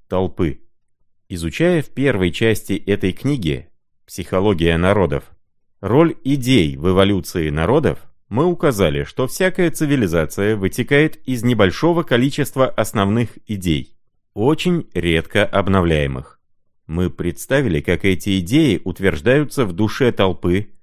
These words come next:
с какой трудностью они проникают в неё и какое приобретают могущество после того, как утвердились в ней.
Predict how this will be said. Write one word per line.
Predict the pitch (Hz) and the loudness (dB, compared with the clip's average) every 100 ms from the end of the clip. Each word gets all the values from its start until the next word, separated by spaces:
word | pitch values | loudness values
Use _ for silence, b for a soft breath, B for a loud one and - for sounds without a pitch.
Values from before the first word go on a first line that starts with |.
| _ | _
с | _ | _
какой | - 95 120 | -4 2 2
трудностью | 107 113 117 107 117 - 147 - | 2 2 2 2 0 0 -2 0
они | 127 143 | 2 2
проникают | 139 131 131 135 127 120 117 117 | 2 2 2 2 4 4 4 2
в | |
неё | 120 120 120 120 | 2 4 4 2
и | - 104 | 0 -4
какое | 101 90 104 113 101 | 0 0 2 2 2
приобретают | 107 98 92 92 101 95 90 | 4 2 2 2 4 4 2
могущество | 92 87 117 175 - - 143 147 - | 0 2 2 0 -2 -6 -2 -2 -2
после | 95 82 82 | -4 -4 -4
того, | 78 78 87 110 | -2 0 2 2
как | 90 90 | 0 0
утвердились | 95 82 90 78 82 92 73 - | -4 -2 -2 -2 -2 -2 -2 -6
в | 80 | -6
ней. | 80 76 64 _ | -4 -4 -6 _